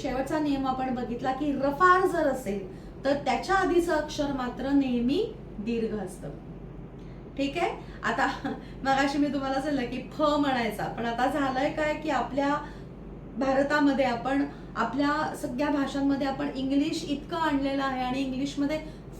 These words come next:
फ असा उच्चार होतो, त्यामुळे आता आपल्याला इतकी सवय झालेली आहे की आपण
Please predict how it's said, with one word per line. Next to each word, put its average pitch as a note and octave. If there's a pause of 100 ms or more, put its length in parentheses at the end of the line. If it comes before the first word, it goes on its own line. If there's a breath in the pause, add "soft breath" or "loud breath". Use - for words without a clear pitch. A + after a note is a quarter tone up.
फ F#4
असा C#4
उच्चार A#3+
होतो, F3+ (220 loud breath)
त्यामुळे C4+
आता C#4
आपल्याला D4
इतकी -
सवय D4+
झालेली D#4
आहे D4
की D#4
आपण C#4